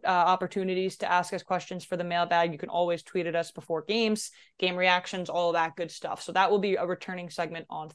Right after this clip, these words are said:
Thursday's episode. That is also when we're going to be doing our non-conference schedule preview. So these two episodes will be preview of the season, of course, before Nova's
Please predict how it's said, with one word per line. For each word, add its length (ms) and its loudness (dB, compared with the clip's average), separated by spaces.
Thursday's 520 4
episode. 520 -6
That 280 6
is 80 4
also 360 6
when 160 -2
we're 120 -4
going 240 0
to 80 -12
be 80 -4
doing 240 -6
our 160 -6
non-conference 1200 -4
schedule 520 2
preview. 500 0
So 120 -2
these 180 4
two 120 2
episodes 420 6
will 60 -4
be 100 0
preview 360 0
of 40 2
the 80 -2
season, 460 -4
of 140 -4
course, 260 0
before 600 0
Nova's 400 2